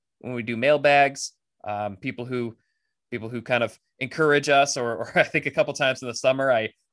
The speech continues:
I, it kinda slipped my mind and they'd be like, "Are you guys doing one soon? We, we really look forward to it." And so then, um, you know, it's just been fun,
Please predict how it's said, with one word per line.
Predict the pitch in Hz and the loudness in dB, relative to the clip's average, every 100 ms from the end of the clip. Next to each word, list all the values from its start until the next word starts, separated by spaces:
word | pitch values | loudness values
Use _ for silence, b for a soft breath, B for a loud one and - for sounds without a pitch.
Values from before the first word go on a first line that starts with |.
| - | -6
I, | 113 | -6
it | 120 | -4
kinda | 110 131 113 | -4 -4 -4
slipped | - - - | -8 -8 -6
my | 113 | -4
mind | 104 127 156 156 | 0 2 2 0
and | 120 | -6
they'd | 110 | -4
be | |
like, | 113 - - | -4 -6 -8
"Are | 143 | -4
you | 147 | 0
guys | 170 | 0
doing | 151 175 | 0 -4
one | 170 165 165 | -4 -6 -8
soon? | - 170 196 | -6 -6 -4
We, | 147 117 | -4 -6
we | 104 | -6
really | 117 139 139 | -6 -4 -4
look | 131 - | -6 -6
forward | 147 151 | -6 -6
to | - 147 | -6 -4
it." | 147 | -4
And | 107 | -4
so | - 113 | -10 -4
then, | 117 117 _ _ _ - | -4 -6 _ _ _ -8
um, | 98 104 101 - _ _ - _ _ _ | -4 -4 -6 -14 _ _ -20 _ _ _
you | 117 | -8
know, | 113 | -6
it's | 117 | -4
just | 175 - | -6 -2
been | 175 | 0
fun, | - 156 156 | 6 6 6